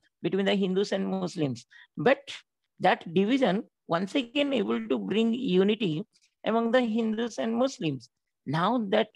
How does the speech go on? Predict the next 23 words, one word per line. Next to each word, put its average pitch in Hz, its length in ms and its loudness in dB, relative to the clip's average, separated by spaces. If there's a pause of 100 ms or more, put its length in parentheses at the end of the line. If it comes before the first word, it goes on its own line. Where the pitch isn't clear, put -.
(240)
British 160 400 -2
government 147 540 -4 (400)
encouraged 226 480 2
the 247 100 4
Muslims 147 600 -2 (840)
to 208 80 2
create 208 360 2 (120)
another 180 320 2
party. 123 440 -8 (200)
How - 260 2
did 202 220 0
they 254 240 2
encourage? 214 460 0 (200)
Then 226 200 2
they 240 260 4 (100)
gave 202 220 0
the 160 240 0
wrong 202 240 0
concept 175 480 -4
about 180 280 0
the 139 180 0 (480)
Indian 190 340 4
National 151 320 -2